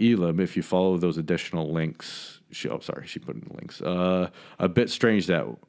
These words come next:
not one of the nasty comments by Elam or M R was featured. He, of course, appears very nice and reasonable in the movie.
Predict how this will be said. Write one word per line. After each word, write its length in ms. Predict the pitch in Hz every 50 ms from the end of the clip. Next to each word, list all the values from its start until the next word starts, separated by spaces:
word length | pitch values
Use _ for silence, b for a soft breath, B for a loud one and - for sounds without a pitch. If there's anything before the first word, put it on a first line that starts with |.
| _ _ _ _ _ b b b b -
not 200 | 104 104 90 95
one 200 | 92 92 104 110
of 60 | 117 110
the 80 | 113
nasty 340 | 101 98 90 92 87 - 104
comments 320 | 87 - 90 92 95 87
by 160 | - - 85 69
Elam 320 | 90 90 90 95 101 101
or 140 | 87 65 52
M 180 | 85 92 92
R 200 | 87 82 80 82
was 160 | 80 80 78 -
featured. 440 | - 85 80 76 - - - - b b b b b b b b b
He, 160 | - 110 107
of 100 | 95 85
course, 220 | - 101 98 85 98
appears 400 | 87 - - 98 95 95 90 87
very 340 | 82 78 87 87 95 104 98
nice 320 | 95 90 95 90 80 -
and 140 | 85 82 80
reasonable 400 | 87 90 82 87 82 85 87 87
in 60 | 87
the 60 | 87
movie. 380 | 87 87 - 65 60 - -